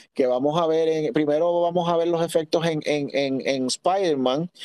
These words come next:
y luego vamos a ver la resolución cuando Doctor Strange tenga que ser el que resuelva toda la pendeja.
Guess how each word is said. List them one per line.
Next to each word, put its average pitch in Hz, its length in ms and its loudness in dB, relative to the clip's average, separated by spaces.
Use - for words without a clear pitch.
y 135 80 0
luego 139 220 2
vamos 147 280 0
a 156 100 2
ver 147 180 2
la 147 180 2
resolución 143 640 0
cuando 113 840 0
Doctor 120 320 0
Strange 113 380 -2
tenga 139 200 0
que 131 100 0
ser 135 160 0
el 131 80 -4
que 131 100 -2
resuelva 120 360 0
toda 113 120 0
la 110 80 0
pendeja. 98 420 -2